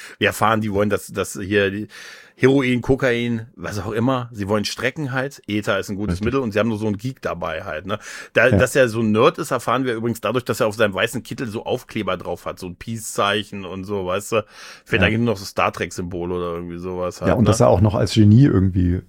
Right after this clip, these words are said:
Speaker 2: mal bezeichnet wird, glaub ich.
Speaker 1: Genau, genau, damit wir das, damit wir das, das auch noch erfahren.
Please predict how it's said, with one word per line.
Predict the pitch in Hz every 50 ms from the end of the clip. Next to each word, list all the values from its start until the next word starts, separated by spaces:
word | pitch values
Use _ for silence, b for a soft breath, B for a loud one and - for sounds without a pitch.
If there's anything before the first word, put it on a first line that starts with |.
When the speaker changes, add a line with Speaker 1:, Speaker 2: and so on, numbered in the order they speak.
| - -
Speaker 2:
mal | 98 90 85 90 87 90 - _
bezeichnet | - - - 90 85 - 98 90 -
wird, | 95 92 -
glaub | - 92 95 95
ich. |
Speaker 1:
Genau, | - 104 98 95 92 92 92
genau, | 92 92 92 87 87
damit | 92 92 92 90 -
wir | 101
das, | 95 101 - - - 87
damit | 87 87 98 92 85 -
wir | 95 90
das, | 101 92 - - -
das | - 87 - -
auch | - 85 -
noch | 98 87 - -
erfahren. | - - - - 92 87 85